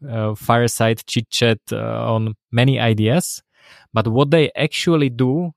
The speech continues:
is that they are entrepreneurs in, um, uh, in many areas. One of them is education. They're helping people. Um, they have this deep need for, for freedom, not only for themselves, but al-,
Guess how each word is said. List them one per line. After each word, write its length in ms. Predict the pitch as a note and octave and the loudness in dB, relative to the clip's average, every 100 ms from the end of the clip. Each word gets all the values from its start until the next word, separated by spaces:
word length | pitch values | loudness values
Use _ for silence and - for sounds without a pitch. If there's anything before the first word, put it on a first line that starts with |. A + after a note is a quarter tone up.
| _ | _
is 320 | A#2+ C3 - | -2 -2 0
that 180 | A2+ G#2+ | -4 0
they 120 | A2+ | 0
are 140 | G#2+ | 2
entrepreneurs 920 | - A#2 - - A2 A2+ D#3 F#3 - - | 0 -2 -2 -6 -4 0 2 0 -4 -8
in, 260 | G#2 A#2 A#2 A2+ - | -6 -4 -6 -8 -8
um, 480 | A2+ A2+ A2 A2 G#2 _ _ - | -4 -2 -2 -2 -6 _ _ -6
uh, 600 | A2 A2 A2 G#2+ G#2+ G#2+ - | -2 2 2 4 2 0 -8
in 200 | C#3 G#2+ | -4 0
many 260 | A2 A2 A2 | 4 2 4
areas. 480 | A#2 C3 B2+ A#2 G#2+ | 4 6 6 2 0
One 180 | G#2+ | -4
of 160 | G#2+ G2 | -4 -4
them 140 | G#2+ | -4
is 160 | G#2 - | -4 -4
education. 840 | G#2+ G#2+ - B2 B2 - D#3+ F3 | -4 -6 -4 -2 0 0 0 -2
They're 260 | A2 G#2+ G#2 | -2 -2 -2
helping 420 | G2 A#2 - A#2+ - | -2 -4 -4 -8 -2
people. 540 | C#3 C#3+ D#3+ D#3 D3+ _ - - _ | -2 -2 -2 -2 -4 _ -20 -20 _
Um, 640 | - A2+ G#2+ A2 A2 A2+ A#2+ _ | -8 -2 2 2 0 -4 -12 _
they 800 | A2+ G#2+ A2+ A2+ A2+ A#2 A#2 A#2 _ _ | -18 0 2 4 2 2 0 -4 _ _
have 500 | F#2+ G#2+ A#2+ B2 A#2 | -2 2 4 2 0
this 260 | A#2+ A2 | -4 -4
deep 600 | A2 A2+ B2+ D3+ D3+ _ _ _ _ - | -12 -2 0 2 -2 _ _ _ _ -8
need 400 | A#2 B2+ C3+ - | -2 2 0 -2
for, 540 | - G#2+ A2 G#2 - | -8 -4 -2 -4 -8
for 260 | - - G#2+ | -14 -10 -10
freedom, 680 | - B2 B2+ C#3 D#3 D#3 | -4 2 4 4 4 2
not 220 | B2 A#2 A2+ | 0 0 0
only 240 | A2+ A2+ | -2 -2
for 180 | - A2+ | -2 -2
themselves, 640 | A2 A2 - B2 C3 - | -2 -4 -2 0 0 -2
but 200 | - A2 | -12 -12
al-, 280 | - A#2+ | -10 -10